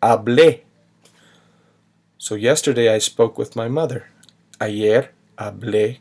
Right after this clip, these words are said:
con mi mamá. Hablé. The tu form would be hablaste. Hablaste. So you would drop A R and add aste. And that would mean you spoke, or if it was a question,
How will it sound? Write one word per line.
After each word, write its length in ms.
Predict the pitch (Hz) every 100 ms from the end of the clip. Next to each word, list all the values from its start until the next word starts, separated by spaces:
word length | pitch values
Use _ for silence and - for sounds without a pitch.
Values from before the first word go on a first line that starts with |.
| _
con 180 | 113
mi 80 | 110
mamá. 340 | 107 131 185 127 _ _ _ _ _ _ _ _ _ _ _
Hablé. 440 | 104 104 113 107 -
The 100 | -
tu 220 | - - 226
form 260 | - 127
would 140 | 120 107
be 180 | 107 -
hablaste. 960 | 113 101 98 107 113 120 - - 107 - _ _ _ _ _ _ _ -
Hablaste. 880 | 110 101 104 110 117 117 - - - _ _ - - - -
So 160 | -
you 20 | 113
would 80 |
drop 280 | 104 117 120
A 120 | 113
R 180 | 110 107
and 80 | 107
add 140 | 104
aste. 560 | - 104 104 - 104 - _ _ - -
And 100 | 117
that 120 | 117
would 100 | 143
mean 340 | 131 113 123 123 _ _ _ _ _
you 240 | 110 110
spoke, 560 | 104 - 196 170 - - -
or 340 | 120 107 139 160
if 140 | - -
it 60 |
was 100 | 104
a 40 | -
question, 540 | - 92 - 123 139